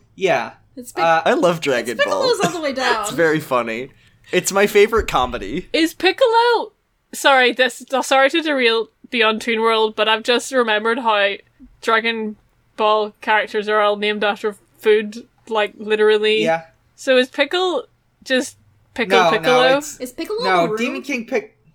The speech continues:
Speaker 4: Did he turn himself into a pickle?
Speaker 1: He did
Speaker 3: The
Speaker 1: not.
Speaker 3: funniest shit I've ever seen.
Speaker 1: Uh, Demon King Piccolo is just named after an instrument. Like, all of him
Speaker 4: Like
Speaker 1: and
Speaker 4: a
Speaker 1: all of his,
Speaker 4: piccolo!
Speaker 1: like, yeah.
Speaker 4: Ah!
Speaker 1: Uh,
Speaker 4: Sorry,
Speaker 1: it's the
Speaker 4: keep going.
Speaker 1: instrument. Uh, but anyways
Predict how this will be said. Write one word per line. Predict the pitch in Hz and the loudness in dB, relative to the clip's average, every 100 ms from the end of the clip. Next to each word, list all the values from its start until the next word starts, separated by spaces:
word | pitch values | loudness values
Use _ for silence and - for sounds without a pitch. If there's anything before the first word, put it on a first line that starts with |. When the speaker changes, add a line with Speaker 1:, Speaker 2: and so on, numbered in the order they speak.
| _ | _
Speaker 4:
Did | 294 254 | 0 2
he | 294 | 2
turn | 302 302 | 2 2
himself | 330 - 294 262 | 2 2 2 2
into | 269 262 | -2 -4
a | |
pickle? | 247 240 262 254 330 339 _ _ _ | -4 -4 -4 -4 -6 -14 _ _ _
Speaker 1:
He | 214 214 202 | -6 -4 -4
did | 165 196 | 0 0
Speaker 3:
The | 170 | 2
Speaker 1:
not. | 165 151 | 2 2
Speaker 3:
funniest | 143 139 | 0 -2
shit | 156 131 | -2 0
I've | 127 | 0
ever | 117 120 | -2 -4
seen. | - 123 117 170 - _ | -6 -8 -8 -10 -16 _
Speaker 1:
Uh, | 156 160 165 160 165 - _ _ _ | -2 2 2 2 -4 -6 _ _ _
Demon | - 262 285 | -8 -6 -6
King | 294 240 | -8 -8
Piccolo | 226 214 220 190 175 | -4 -2 2 2 0
is | - | -2
just | 175 - | -6 -6
named | 165 156 | -6 -4
after | 147 156 135 131 - _ - | -4 -2 -4 -4 -8 _ -10
an | 139 | -8
instrument. | 135 - 135 120 117 - _ _ - | -8 -10 -12 -12 -12 -18 _ _ -6
Like, | 143 143 | -4 0
all | 165 165 | 2 2
of | 143 - - _ - | -2 -10 -20 _ -10
him | 190 180 | -4 -2
Speaker 4:
Like | 175 - | 0 0
Speaker 1:
and | |
Speaker 4:
a | |
Speaker 1:
all | - 302 | 4 4
of | 679 | 6
his, | - | 4
Speaker 4:
piccolo! | 508 - 220 185 | 6 4 0 -8
Speaker 1:
like, | - - _ | -16 -20 _
yeah. | - 135 98 - - _ | -6 -4 -4 -10 -20 _
Speaker 4:
Ah! | - - - - - - | 6 8 8 8 6 2
Speaker 1:
Uh, | - _ - _ | -12 _ -20 _
Speaker 4:
Sorry, | - 254 | -2 -2
Speaker 1:
it's | 220 | -2
the | 220 | -2
Speaker 4:
keep | 240 | -2
going. | 233 | -2
Speaker 1:
instrument. | 214 - 123 117 - _ | -6 -10 -12 -14 -18 _
Uh, | 156 165 165 165 - | -2 2 2 -2 -6
but | 208 | -4
anyways | 214 208 135 117 113 - | -2 -2 -6 -10 -12 -18